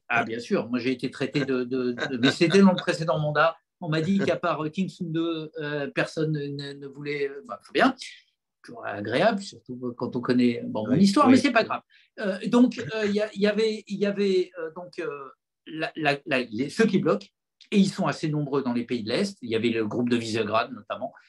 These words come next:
Speaker 1: Et
Speaker 2: Oui.
Speaker 1: puis, il y a ceux qui, euh, nient l'obstacle.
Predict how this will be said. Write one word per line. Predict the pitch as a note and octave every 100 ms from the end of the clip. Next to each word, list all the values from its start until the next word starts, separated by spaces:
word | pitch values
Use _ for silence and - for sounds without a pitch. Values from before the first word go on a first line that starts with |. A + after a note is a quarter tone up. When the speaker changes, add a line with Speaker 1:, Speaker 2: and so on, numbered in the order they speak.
| _ _ -
Speaker 1:
Et | G#3+
Speaker 2:
Oui. |
Speaker 1:
puis, | - C4+
il | B3+
y |
a | A3
ceux | B3+ C4
qui, | A#3+ A#3+ B3 - F#3
euh, | F#3
nient | G3 A3
l'obstacle. | G#3+ - - A#2+